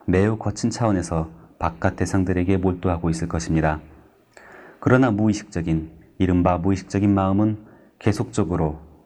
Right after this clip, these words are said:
육체적 감각과 접촉하고 있으며 그것들에 대해서 끊임없이 반복하고 있는 것입니다. 어디선가 압박감을 느끼면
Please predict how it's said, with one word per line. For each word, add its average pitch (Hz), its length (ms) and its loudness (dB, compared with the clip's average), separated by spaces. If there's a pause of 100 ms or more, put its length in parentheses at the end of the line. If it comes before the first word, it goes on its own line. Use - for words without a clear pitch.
(120)
육체적 101 460 0
감각과 101 560 0
접촉하고 92 460 -4
있으며 80 400 -2 (320)
그것들에 90 480 -2
대해서 85 320 -2
끊임없이 117 580 0
반복하고 85 560 -2
있는 82 160 2
것입니다. 80 500 -2 (2000)
어디선가 123 460 4
압박감을 90 440 -2
느끼면 87 480 -2